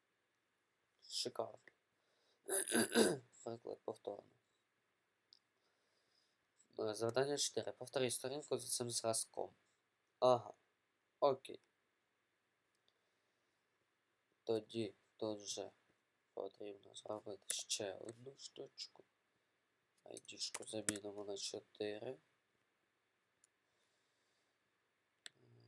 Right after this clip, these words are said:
Думаю, є сенс це все прибрати, щоб воно не збивало.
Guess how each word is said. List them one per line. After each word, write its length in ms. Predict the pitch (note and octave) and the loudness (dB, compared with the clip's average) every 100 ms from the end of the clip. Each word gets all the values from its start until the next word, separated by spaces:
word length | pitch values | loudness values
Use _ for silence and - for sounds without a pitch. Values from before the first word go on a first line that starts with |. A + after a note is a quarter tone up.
| _ _ _ _ _ - - _ _ _ _ - | _ _ _ _ _ -20 -20 _ _ _ _ -20
Думаю, 340 | A2 G#2+ G#2+ G#2+ | -18 -20 -20 -20
є 100 | A2 | -12
сенс 560 | A2 - G#2+ G#2+ - - | -8 -8 -10 -10 -6 -4
це 160 | - - | -4 -6
все 380 | - - - G#2 _ - _ _ _ _ _ _ - - _ _ _ _ _ _ - _ _ _ _ _ | -6 -6 -6 -10 _ -20 _ _ _ _ _ _ -20 -20 _ _ _ _ _ _ -20 _ _ _ _ _
прибрати, 640 | - A2 G#2+ C3 D3 - - | -12 -12 -10 -10 -10 -10 -12
щоб 160 | - - | -12 -10
воно 260 | G#2 G#2 G#2 | -12 -12 -12
не 100 | A2 | -10
збивало. 680 | G#2+ A2 A2 G#2 G#2 G2+ | -12 -12 -12 -6 -6 -6